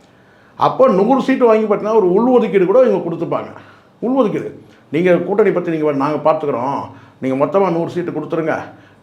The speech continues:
நாங்க வந்து, ஏன்னா தனியா கேட்க முடியாதுல்ல, உங்களுக்கு என்ன ஸ்ட்ரென்த் இருக்குன்னு நீங்க கேட்பீங்க. ஜெனரலா அது கேட்குற அளவுக்கு எடப்பாடிக்கு தைரியம் கிடையாதுன்னு வச்சுங்களேன், பி ஜே பிக்கு என்னங்க ஸ்ட்ரென்த் இருக்குன்னு சொல்லிட்டு. ஆனா அவங்க என்ன சொல்றாங்க கேட்டீங்கன்னா, இந்த டி எம் டி கேவோ, இந்த பாட்டாளி மக்கள் கட்சி,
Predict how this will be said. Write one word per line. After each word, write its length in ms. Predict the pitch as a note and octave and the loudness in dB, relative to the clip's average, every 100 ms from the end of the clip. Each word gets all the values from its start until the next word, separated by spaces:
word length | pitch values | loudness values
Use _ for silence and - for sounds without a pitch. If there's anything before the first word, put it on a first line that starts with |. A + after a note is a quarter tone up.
| C#3 | -2
நாங்க 180 | D3+ D3+ | 0 0
வந்து, 220 | D3+ F3+ B3 G#3+ - A2 F3+ | 0 -2 -4 -8 -14 -6 0
ஏன்னா 120 | B3+ C4 | 0 2
தனியா 240 | A3+ C4 C#4+ | 4 4 4
கேட்க 160 | B3+ G#3+ | 2 2
முடியாதுல்ல, 340 | F#3+ E3 E3+ E3+ | 2 0 0 -4
உங்களுக்கு 260 | E3 F3 G3+ | -4 -2 -2
என்ன 100 | A3+ | 0
ஸ்ட்ரென்த் 240 | G#3+ G#3+ G#3+ | 0 0 -2
இருக்குன்னு 240 | G3 G#3 | -2 -2
நீங்க 120 | D3 | -2
கேட்பீங்க. 320 | F3 E3+ C#3 A#2+ | -4 -4 -4 -2
ஜெனரலா 280 | D3 D3 C#3+ B2 | -2 0 -2 -4
அது 80 | A2+ | -6
கேட்குற 280 | B2+ C#3+ D#3 | -4 -2 0
அளவுக்கு 320 | D#3 F3 F3+ F3 | 2 2 2 2
எடப்பாடிக்கு 400 | E3+ F3 F3 D#3+ | 2 0 0 0
தைரியம் 240 | D#3 E3 | 0 0
கிடையாதுன்னு 260 | D3+ D3 D3+ | 0 -2 -2
வச்சுங்களேன், 320 | C#3 C3+ C3+ - - - - | -6 -6 -6 -8 -20 -20 -8
பி 60 | C#3+ E3+ | -4 -2
ஜே 80 | F3 | -2
பிக்கு 180 | D3 | 0
என்னங்க 220 | D3+ E3 C#3+ | -2 -2 -2
ஸ்ட்ரென்த் 260 | D#3 D3+ D3+ | -4 -4 -6
இருக்குன்னு 240 | C3 A#2+ | -6 -6
சொல்லிட்டு. 240 | A#2+ G2 F2+ - - - - | -6 -8 -14 -16 -20 -18 -2
ஆனா 100 | D#3+ G#3+ | 2 4
அவங்க 160 | G#3+ B3 | 4 4
என்ன 100 | A#3 | 4
சொல்றாங்க 220 | G#3+ F3 | 4 2
கேட்டீங்கன்னா, 320 | B2+ A2+ A2+ B2+ C3+ - - _ - | -2 -4 -6 -6 -6 -14 -20 _ 0
இந்த 120 | D3+ C#3 - - - C3+ | 2 2 -2 -14 -10 -4
டி 80 | D#3 E3+ | 2 2
எம் 120 | D3 | 2
டி 80 | C#3+ C#3 C#3+ | 0 0 2
கேவோ, 280 | B2 C3 E3+ E3+ | 2 4 2 2
இந்த 120 | D3 C#3 | 0 0
பாட்டாளி 320 | C#3+ D3+ D3 C3+ | 2 2 2 2
மக்கள் 260 | B2 A#2+ A#2+ | -4 -6 -10
கட்சி, 300 | A2 D#3 | -8 -4